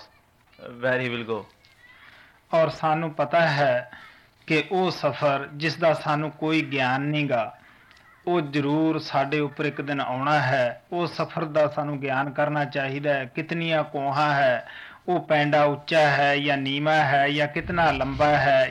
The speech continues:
Speaker 2: ਜਾਂ ਉਸ ਦੇ ਉ-, ਉੱਪਰ ਚੱਲਣ ਵਾਸਤੇ ਕਿਸ ਸਵਾਰੀ ਦੀ ਜ਼ਰੂਰਤ ਹੈ ਔਰ ਉਸ ਦੀ ਕੌਣ ਗਾਈਡ ਕਰ ਸਕਦਾ ਹੈ, ਉਹ ਰਸਤਾ ਕਿੰਨਾ ਦੁਖਦਾਈ ਹੈ, ਉਸ ਦੇ ਮੁਤਲਕ ਅਸੀਂ ਜ਼ਰੂਰ ਸੋਚਣਾ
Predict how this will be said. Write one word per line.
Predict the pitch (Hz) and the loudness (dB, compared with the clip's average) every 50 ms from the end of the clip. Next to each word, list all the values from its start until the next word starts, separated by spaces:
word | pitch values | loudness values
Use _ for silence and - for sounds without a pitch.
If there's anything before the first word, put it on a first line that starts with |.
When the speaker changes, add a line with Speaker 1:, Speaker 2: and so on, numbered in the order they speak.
| 143 | 0
Speaker 2:
ਜਾਂ | 156 165 160 | 2 2 2
ਉਸ | 156 156 165 170 147 139 | 4 2 2 0 -2 -2
ਦੇ | 151 165 160 | 0 0 0
ਉ-, | 151 147 151 - _ _ - - - - - - _ - - | 0 -2 -4 -10 _ _ -20 -20 -20 -20 -20 -20 _ -8 -8
ਉੱਪਰ | 170 - - 180 156 | -6 -4 0 -2 -2
ਚੱਲਣ | 151 - 160 151 160 165 165 | 0 0 -2 0 2 0 2
ਵਾਸਤੇ | 156 156 147 147 143 147 - 160 151 147 | 2 4 4 2 2 0 -2 -2 -2 -2
ਕਿਸ | 147 - - 190 170 - - | -2 -2 -2 -2 -2 -2 -2
ਸਵਾਰੀ | 170 156 147 143 147 151 | 0 2 2 4 4 2
ਦੀ | 147 151 151 143 | 0 0 -2 -2
ਜ਼ਰੂਰਤ | 135 139 127 123 127 139 147 143 - | -2 -4 -6 -6 -6 -6 -6 -6 -4
ਹੈ | 131 131 135 120 117 120 - - - - - - - _ - | -2 2 2 2 2 0 -6 -14 -20 -20 -20 -20 -18 _ 0
ਔਰ | 156 151 143 139 135 135 131 127 120 110 - _ _ _ - | 2 4 4 4 4 2 0 0 -2 -4 -6 _ _ _ -4
ਉਸ | 175 170 175 170 151 - 165 151 143 143 - - - _ _ - - - | 0 2 2 2 0 2 0 0 0 0 -4 -16 -20 _ _ -20 -14 -6
ਦੀ | 160 160 160 | -2 -2 0
ਕੌਣ | 156 - 151 156 165 175 165 | 0 2 2 2 2 2 2
ਗਾਈਡ | 139 147 143 143 143 | 0 0 0 2 0
ਕਰ | 139 151 143 143 | 0 0 0 0
ਸਕਦਾ | 131 - 156 143 139 147 147 143 | 0 -4 -6 -2 0 0 2 2
ਹੈ, | 139 139 139 131 127 | 2 2 2 0 0
ਉਹ | - 165 170 170 | -2 -2 -2 0
ਰਸਤਾ | 160 147 - - 165 156 | -2 -2 -2 -2 -2 -2
ਕਿੰਨਾ | 156 - 170 165 170 170 156 135 - - _ - - - - - - 147 | -2 -2 -4 -2 0 0 0 -2 -4 -14 _ -20 -20 -20 -20 -16 -10 -6
ਦੁਖਦਾਈ | 135 151 139 147 151 139 135 139 151 156 160 151 | -4 -4 -2 -2 0 0 2 2 2 0 0 0
ਹੈ, | 143 147 131 127 - - | 0 0 0 -2 -4 -2
ਉਸ | 175 180 165 151 | -2 -2 -2 0
ਦੇ | 175 185 | -2 -2
ਮੁਤਲਕ | 175 160 151 - 151 147 151 151 151 156 | -2 -2 0 0 0 0 0 -2 -2 -4
ਅਸੀਂ | 143 131 156 151 139 | -6 -4 -4 -4 -4
ਜ਼ਰੂਰ | 139 139 147 156 151 | -4 -4 -4 -4 -4
ਸੋਚਣਾ | 127 - 151 131 117 147 143 135 135 | -4 -6 -6 -6 -4 -4 -4 -4 -4